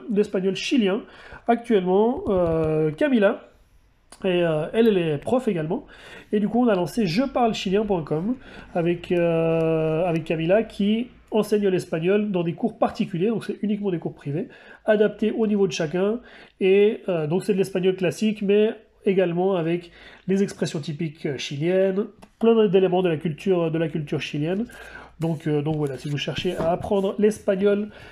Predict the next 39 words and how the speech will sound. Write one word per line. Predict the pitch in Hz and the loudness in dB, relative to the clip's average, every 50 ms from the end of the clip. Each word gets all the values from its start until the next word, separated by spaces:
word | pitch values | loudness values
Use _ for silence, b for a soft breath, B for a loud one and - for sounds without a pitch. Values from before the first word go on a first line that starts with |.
| B B B | B B B
avec | 185 175 185 | -6 -4 -4
une | 180 156 | -6 -4
prof | - - 214 208 | 0 0 0 0
sympa | - - 214 208 196 - 220 208 202 214 - - | 0 -2 -2 -2 0 2 2 2 2 0 -2 -2
et | - 247 | 0 0
en | 240 226 220 214 | 2 2 2 2
intégrant | 208 214 208 190 190 202 | 2 0 0 0 0 -2
un | 190 | -4
petit | 156 143 196 170 | -4 -4 -4 -2
peu | - 190 185 196 202 | 2 2 2 2 0
des | 175 165 | -2 -4
choses | 143 - 175 | -4 -4 -4
de | 170 | -4
la | 156 151 | -4 -4
culture | 156 156 143 147 | -4 -6 -6 -8
chilienne, | - - - 151 170 202 190 | -8 -6 -4 -2 -2 -2 -2
c'est | 196 | -4
sur | 151 - 208 185 | -2 -2 -2 0
je | 147 156 254 294 | 0 2 0 0
parle | 285 269 240 226 214 | 2 2 0 0 0
chilien | - - 185 196 208 202 | -2 -2 0 0 0 0
point | 208 185 165 | 0 -2 -2
com | 147 196 185 180 175 | -2 -2 -2 -2 -2
que | - 180 | -4 -4
ça | - - 147 | -4 -4 -8
se | - | -8
passe. | - 151 - - - - - - - - - B B B B B B B B B B B B B B B B | -10 -14 -14 -14 -16 -20 -20 -20 -20 -20 -20 B B B B B B B B B B B B B B B B
Voilà, | 151 151 147 151 151 | -4 -2 0 0 0
j'en | 147 156 | -2 -2
ai | 151 | -4
fini. | 147 - - 156 160 175 185 - - - | -6 -6 -6 -4 -4 -4 -4 -6 -10 -14
Je | - - 180 | -8 -4 -2
laisse | 165 165 180 180 180 - | 0 0 0 -2 -2 -4
maintenant | 175 170 165 190 185 | -6 -4 -2 -2 -2
la | 170 160 | -2 -2
place | - 196 202 196 185 - - - b b b b b - | 0 0 0 0 0 -4 -12 -20 b b b b b 0
à | 269 262 | 2 4
l'interview | 254 226 190 - 202 170 165 165 190 202 220 - - - | 4 4 4 2 0 0 2 2 2 0 0 -2 -4 0
avec | - 220 196 196 202 202 202 - - - | 0 2 4 4 2 2 0 -4 -18 -20